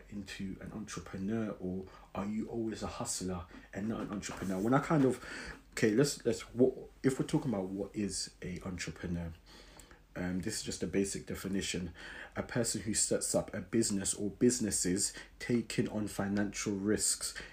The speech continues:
in hopes f-, of profit. So somebody who sets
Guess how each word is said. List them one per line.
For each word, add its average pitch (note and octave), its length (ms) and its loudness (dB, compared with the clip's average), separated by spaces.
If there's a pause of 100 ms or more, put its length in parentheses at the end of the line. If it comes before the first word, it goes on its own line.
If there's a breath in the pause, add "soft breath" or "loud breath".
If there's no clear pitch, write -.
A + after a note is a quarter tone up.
(120)
in G#2 120 0
hopes - 580 2 (180)
f-, - 160 -16 (120)
of F#2 220 0
profit. - 460 -4 (1120 loud breath)
So - 140 -4
somebody D#3 560 4
who A2+ 160 -2
sets - 520 -2